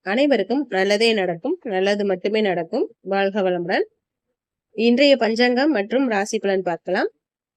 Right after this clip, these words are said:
இதுவரைக்கும் என்னோட சேனலை சப்ஸ்கிரைப் பண்ணாதவங்க சப்ஸ்கிரைப் பண்ணுங்க, மறக்காம லைக் பண்ணுங்க. புதன்கிழமை, மே மாதம் இருபத்தி ரெண்டாம் தேதி, ரெண்டாயிரத்தி இருபத்தி நாலாம் ஆண்டு,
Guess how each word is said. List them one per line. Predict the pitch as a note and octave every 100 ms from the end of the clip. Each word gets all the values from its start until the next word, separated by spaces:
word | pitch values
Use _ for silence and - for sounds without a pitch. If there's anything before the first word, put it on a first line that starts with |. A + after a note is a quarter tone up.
| -
இதுவரைக்கும் | A#3 D4 D4 G#3+ A3 A#3
என்னோட | G#3 F#3+ F#3+
சேனலை | G3 F#3+ G3 B3
சப்ஸ்கிரைப் | F#3+ - - B3+
பண்ணாதவங்க | G#3+ F#3+ F3+ F#3 G3+
சப்ஸ்கிரைப் | F3+ - A3
பண்ணுங்க, | F#3+ G3+
மறக்காம | A3+ F3+ F#3+ F#3+
லைக் | F#3+ G3+ -
பண்ணுங்க. | G3 F3 G#3+ F#4+ - _ _ _ _ _ _ _ _ B4 _ _ _ _ _ _ _ _ _ _ _ _ -
புதன்கிழமை, | A3 A3+ C4+ C#4 A#3+ F#3+ F#3+ B3+ A4+ G4+
மே | G#3 G#3+ A3+
மாதம் | B3+ A3+ F#3+ G3 F#4 - -
இருபத்தி | A3+ A#3 A3+ A3+
ரெண்டாம் | G3 G3+ G#3+ A#3 A3+
தேதி, | G3+ F#3 C4 D4+
ரெண்டாயிரத்தி | F#3+ G3 G3+ A3+ A3
இருபத்தி | G3+ G3+ G#3+ G#3
நாலாம் | F3 F3 F#3+ G3 F#3
ஆண்டு, | E3+ F3+ D4+